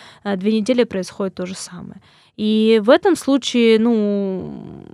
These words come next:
мы в большей степени будем работать там, где правда это необходимо, а не там, где есть вот эта иждивенческая позиция во всём.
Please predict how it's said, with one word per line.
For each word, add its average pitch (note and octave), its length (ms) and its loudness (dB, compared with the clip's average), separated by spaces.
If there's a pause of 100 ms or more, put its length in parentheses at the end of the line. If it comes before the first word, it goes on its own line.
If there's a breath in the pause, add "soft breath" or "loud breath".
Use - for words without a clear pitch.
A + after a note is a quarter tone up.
мы B3 680 0 (120)
в - 140 -14
большей A#3 240 0
степени G#3+ 320 -4
будем G#3 240 -2
работать G#3 300 -4
там, B3 240 0
где G3+ 240 -4
правда G3+ 380 -4
это F#3+ 160 -6
необходимо, G3+ 720 -4
а F#3+ 60 -4
не F#3 120 -6
там, A3+ 240 -4
где F#3 180 -6
есть G3 300 -8
вот F3+ 120 -18
эта G3 80 -6
иждивенческая G3 680 -4
позиция G3 460 -4
во F#3+ 100 -2
всём. F3+ 360 -8